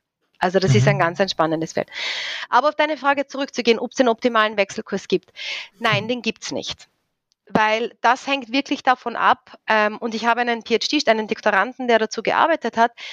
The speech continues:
Speaker 1: das hängt eigentlich wirklich davon ab, was im Moment für das Land am wichtigsten und, und, und, und wie's passt. Es gibt ein Argument, und das kommt auch so aus diesem lateinamerikanischen Strukturalismus, das ist der, ähm,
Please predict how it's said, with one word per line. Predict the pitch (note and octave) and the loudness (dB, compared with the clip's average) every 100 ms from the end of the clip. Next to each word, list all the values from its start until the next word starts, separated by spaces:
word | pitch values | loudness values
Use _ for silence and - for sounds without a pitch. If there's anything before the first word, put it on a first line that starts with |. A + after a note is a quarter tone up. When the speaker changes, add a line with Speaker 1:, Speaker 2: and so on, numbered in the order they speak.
| - - | -14 -4
Speaker 1:
das | A#3 A#3 | 0 2
hängt | C4 - | 0 0
eigentlich | A#3+ A#3+ G#3 | -2 -4 -2
wirklich | B3 - D4+ | 0 0 0
davon | C4+ B3+ B3+ | 2 2 0
ab, | F#3+ D#4+ - | 0 0 2
was | G3 A#3+ - - - | 2 2 -8 -14 -6
im | A#3 | -4
Moment | A3 G3+ F#3+ A3+ - | -2 2 2 2 0
für | B3 | 2
das | A3 - | 2 0
Land | G3 E3+ G3 | 0 0 -2
am | G#3 | -6
wichtigsten | G#3+ - A3 - G3+ | -6 -4 -4 0 -2
und, | F#3+ F#3 | -2 -4
und, | F#3 - G#3 F#3 | -4 -4 -4 -4
und, | - F#3+ F3 - - | -6 -8 -8 -18 -12
und | F#3 F3+ - | -8 -4 -2
wie's | F#3 F3 | 0 -2
passt. | - D#3+ - - - - - - - - - - _ - | -2 -2 -4 -12 -12 -10 -10 -10 -12 -16 -20 -20 _ -2
Es | C#4 - | -2 0
gibt | E4+ - | -2 2
ein | F#4 C4+ | 2 2
Argument, | B3+ C4 B3+ C4 A3 F3+ C#4+ D4+ - - - - | 0 0 0 2 2 -2 -8 -8 -8 -8 -4 0
und | B3 A#3+ - | 2 2 0
das | - | 0
kommt | D4 - | 0 2
auch | A3+ F4 | 2 2
so | - | 0
aus | C#4 | -2
diesem | - B3+ A#3+ | -2 -4 2
lateinamerikanischen | G#3+ F#3+ F#3 A3+ A#3 A#3 A3 G#3 - | 2 2 2 2 0 0 0 0 -4
Strukturalismus, | A3 - A3 - G3+ G#3 C#4+ - A#3 B3+ - | -6 -6 -4 0 2 4 4 2 0 -2 2
das | A3 G3 | 2 2
ist | G#3 - | 0 2
der, | G3+ F#3 - | 2 2 0
ähm, | F#3 | -4